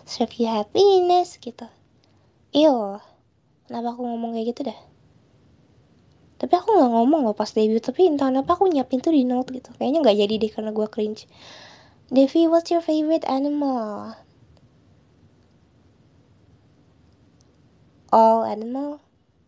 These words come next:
Ya, semuanya. Hehe. Semuanya potato. Tapi one of my favorite, like, my most liked one, even though it's not my favorite, tapi kayak ada, ada sedikit bias-biasnya gitu.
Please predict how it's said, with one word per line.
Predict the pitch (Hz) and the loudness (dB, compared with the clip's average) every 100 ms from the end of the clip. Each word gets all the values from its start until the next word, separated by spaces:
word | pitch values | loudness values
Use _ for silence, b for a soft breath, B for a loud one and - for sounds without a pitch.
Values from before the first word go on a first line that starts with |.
| _ _ _ _ - | _ _ _ _ -16
Ya, | 220 - _ | -16 -16 _
semuanya. | - 277 254 233 - - | -4 0 0 -2 -8 -8
Hehe. | 269 240 226 _ b b b - | -6 -6 -10 _ b b b -8
Semuanya | 311 359 370 | 0 2 0
potato. | 370 285 247 - 226 | -2 -10 -12 -16 -18
Tapi | - 226 330 359 b b b b b | -14 -6 -4 -4 b b b b b
one | - 302 370 392 | -4 0 2 2
of | 381 | -2
my | 320 294 269 | -4 -2 -2
favorite, | 262 262 262 277 294 285 - | 0 -2 0 -2 -2 -2 -8
like, | 262 254 - 254 | -10 -8 -10 -10
my | 240 233 226 233 233 | -6 -4 -2 -2 -2
most | 226 226 220 254 - | -4 -6 -6 -8 -4
liked | 269 269 277 | -4 -2 0
one, | 285 | 0
even | 262 240 240 | 0 0 -2
though | 233 | -2
it's | 226 233 | -2 -4
not | 220 | -4
my | 233 | -4
favorite, | 233 226 220 247 262 | -2 -2 0 0 -2
tapi | 254 247 | -4 -8
kayak | - 226 214 214 | -6 -6 -6 -6
ada, | 214 214 208 | -4 -2 -2
ada | 214 | -4
sedikit | 214 214 190 202 | -4 -2 -2 -4
bias-biasnya | 202 208 208 208 202 - 214 | -6 -6 -6 -6 -6 -6 -8
gitu. | 208 - 254 269 | -8 -6 -4 -4